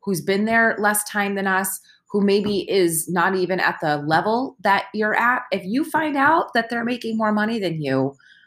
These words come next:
what does that do? That, it, it's a house of cards that just collapses, right? So I think we need to really start having these conversations more and more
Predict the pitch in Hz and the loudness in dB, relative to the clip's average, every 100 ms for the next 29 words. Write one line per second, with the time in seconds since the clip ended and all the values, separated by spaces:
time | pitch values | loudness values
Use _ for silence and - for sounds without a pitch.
0 | _ _ _ _ _ _ - 180 220 233 | _ _ _ _ _ _ -6 0 2 2
1 | 196 196 147 127 127 156 - 170 156 175 | 2 0 0 -2 2 0 0 -4 -2 -2
2 | 180 202 180 - 220 226 - 220 196 156 | -2 -2 0 0 0 -4 -2 2 2 0
3 | - 143 - - 170 165 - - 165 156 | 0 -2 -2 -8 -8 -8 -8 -6 -2 -2
4 | - - - - 143 147 175 - _ _ | -2 -10 -14 -8 -2 0 0 -4 _ _
5 | _ _ - - 214 190 175 170 160 - | _ _ -10 -2 4 6 4 2 -2 -10
6 | _ _ _ _ _ _ - - - 233 | _ _ _ _ _ _ -20 -20 -8 -6
7 | 233 190 208 185 185 190 196 160 160 170 | -6 -4 -4 -2 -2 -2 -6 -4 0 0
8 | 170 175 - 151 143 - - 147 147 143 | 0 -2 -2 0 0 -2 -4 -6 -4 -6
9 | 131 - 135 127 - 113 - 202 233 262 | -6 -6 -6 -6 -6 -6 -2 -2 -2 -2
10 | - 160 156 156 151 147 139 139 226 | -6 -6 -2 0 0 -2 0 2 2